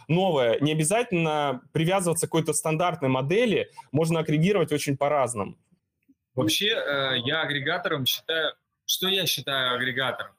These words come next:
Speaker 2: да, потому
Speaker 1: Мгм.
Speaker 2: что, во-первых, ну, такой, м, мом-,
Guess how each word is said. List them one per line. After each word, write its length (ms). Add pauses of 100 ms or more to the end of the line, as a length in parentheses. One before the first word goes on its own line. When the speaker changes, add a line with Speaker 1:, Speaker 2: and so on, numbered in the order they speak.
Speaker 2:
да, 340
потому 260
Speaker 1:
Мгм. 40
Speaker 2:
что, 300 (600)
во-первых, 320
ну, 120
такой, 340 (460)
м, 760 (1500)
мом-, 200